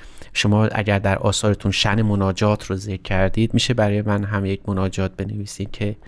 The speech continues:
اه، بتونم اون رو شبانه روز تلاوت بکنم.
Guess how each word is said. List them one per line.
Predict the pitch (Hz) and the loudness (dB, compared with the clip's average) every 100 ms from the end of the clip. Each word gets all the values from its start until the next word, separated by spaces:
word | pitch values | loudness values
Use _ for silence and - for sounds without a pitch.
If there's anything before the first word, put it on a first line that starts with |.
| - - - - - | -20 -20 -20 -20 -12
اه، | - 98 98 | -2 0 0
بتونم | 95 107 - 107 101 | 0 2 4 4 2
اون | 104 | 0
رو | 104 104 - 101 92 98 - - | -2 -2 -4 -6 -4 -4 -6 -6
شبانه | - 107 101 98 | -4 0 4 4
روز | 101 104 - - | 4 2 -2 -8
تلاوت | - 98 95 98 - | -4 0 2 0 0
بکنم. | 90 - 101 104 | -6 -4 -4 -6